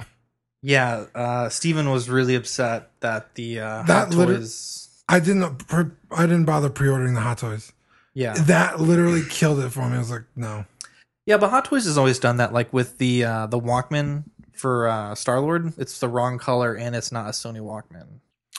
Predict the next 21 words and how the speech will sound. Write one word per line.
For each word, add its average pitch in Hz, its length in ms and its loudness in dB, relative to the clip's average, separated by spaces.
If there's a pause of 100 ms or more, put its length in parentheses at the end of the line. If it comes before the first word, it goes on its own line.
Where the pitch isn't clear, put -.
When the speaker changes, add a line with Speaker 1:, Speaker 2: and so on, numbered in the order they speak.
(280)
Speaker 2:
I 170 100 6
mean, 175 140 6
that's 175 240 2
a 170 80 2
small 139 560 4
detail 135 640 0
on 127 260 -2
a, 120 180 -6 (200)
on 123 500 -6 (840)
Speaker 1:
Yeah. 117 420 -8
Speaker 2:
like, 143 240 -2
his 135 240 0
belt. 135 580 -2 (140)
Speaker 1:
Uh-huh. 131 300 -4
Speaker 2:
Not 160 380 4 (380)
a 170 140 2
huge 170 520 2
part 160 260 0
of 139 60 -2
the 135 80 -2
costume. 110 840 -4